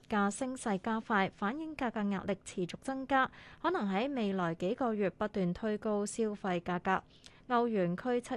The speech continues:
月嘅生產物價指數P P I按年升幅加快至百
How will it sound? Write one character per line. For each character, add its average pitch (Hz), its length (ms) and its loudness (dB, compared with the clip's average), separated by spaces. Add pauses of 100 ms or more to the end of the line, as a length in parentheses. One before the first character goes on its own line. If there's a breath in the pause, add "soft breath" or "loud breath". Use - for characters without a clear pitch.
月 196 100 2
嘅 202 260 2
生 254 300 -6
產 190 260 -2
物 208 80 0
價 196 280 0
指 180 240 -2
數 202 240 0
P 240 200 -6
P 240 180 -4
I 226 280 0 (360 loud breath)
按 294 160 4
年 202 200 4
升 320 240 -2
幅 302 180 0
加 311 140 2
快 226 220 2
至 202 180 2
百 196 160 0